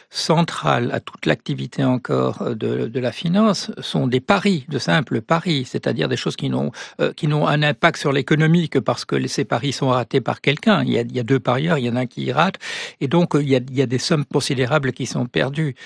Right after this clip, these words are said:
Euh, la, la spéculation, c'est-à-dire c'est quelque chose qui a une définition bien précise, c'était interdit par la loi jusqu'en mille huit cent quatre-vingt-cinq en, en France,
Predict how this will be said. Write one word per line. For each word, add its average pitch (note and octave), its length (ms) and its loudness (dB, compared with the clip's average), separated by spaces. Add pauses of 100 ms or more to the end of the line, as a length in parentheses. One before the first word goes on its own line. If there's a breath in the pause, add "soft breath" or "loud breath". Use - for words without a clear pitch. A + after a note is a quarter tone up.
(240 loud breath)
Euh, C#3 380 4 (200)
la, C#3 200 2
la C#3 160 0
spéculation, C3+ 560 0 (500)
c'est-à-dire - 400 -2
c'est - 140 -8
quelque C3+ 240 -2
chose D3 220 0
qui C3+ 100 -6
a - 20 0
une B2 120 0
définition A#2+ 480 -2
bien B2+ 260 0
précise, G3+ 560 -2
c'était B2+ 240 -2
interdit C3 560 -2
par A#2+ 220 -4
la B2 160 -2
loi C3 260 0 (260 loud breath)
jusqu'en C#3 300 -4
mille C3+ 180 0
huit B2+ 100 -4
cent C3 180 -4
quatre-vingt-cinq A#2+ 720 -6
en, D#3+ 240 -2
en C3 140 -2
France, A3+ 480 0